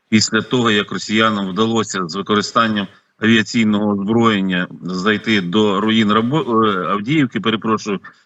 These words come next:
то, звичайно, ми сподівалися, що буде, можливо, певна оперативна така пауза, ворог, е, почне перебудовувати свої бойові порядки, лаштунки, але він цього не зробив, продовжує на цій, на цьому куражі, відповідно, намагається атакувати. Але хочу сказати,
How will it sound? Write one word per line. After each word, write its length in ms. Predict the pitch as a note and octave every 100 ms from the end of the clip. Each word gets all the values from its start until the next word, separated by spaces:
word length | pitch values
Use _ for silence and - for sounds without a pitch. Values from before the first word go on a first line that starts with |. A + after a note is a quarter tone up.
| _
то, 220 | A#2 A2+ G#2
звичайно, 600 | A2+ A2 D3 C#3 A#2+ G#2+
ми 140 | A2+
сподівалися, 580 | - A2 A#2+ C3+ G#2+ G2+
що 160 | -
буде, 260 | G2+ B2 G#2+ F2+
можливо, 440 | G#2+ G#2 B2 G#2+
певна 320 | - A#2+ A2+
оперативна 540 | G#2 A2+ G#2+ A#2 G#2+ G#2
така 320 | G2+ A2 G#2 - - _ _
пауза, 600 | C3 D3+ D#3 C3 C3 A2
ворог, 360 | G#2 A#2+ A2+ G#2 _
е, 260 | G2+ G2+ F#2 -
почне 340 | G#2 A#2 A2+
перебудовувати 720 | A2 G#2+ G#2 A2 A2+ G#2 F#2+
свої 280 | F#2+ G#2 G#2
бойові 300 | F#2+ G#2+ G#2
порядки, 540 | F2+ G#2+ D3 D#3+ - G2+
лаштунки, 560 | G2 - D#3+ C#3+ B2 - - _ -
але 200 | A#2+ C#3
він 120 | A#2+
цього 240 | C#3 B2+
не 140 | A#2+ A2+
зробив, 340 | A2+ A#2 C#3
продовжує 560 | - G#2+ B2 G#2+ G#2 G2
на 180 | G#2
цій, 320 | G2+ A#2 G#2+ G2+ - _ _ _
на 100 | A2
цьому 280 | G#2+ C#3 B2
куражі, 420 | B2+ B2 A#2+ F#3
відповідно, 580 | C#3 B2 A#2 B2 G#2 G#2+
намагається 440 | A2+ B2 C3 -
атакувати. 600 | A2 G#2+ A#2+ A2 F2 -
Але 100 | A2
хочу 260 | - D3+ C#3
сказати, 540 | D3 C3+ C#3 - G#2+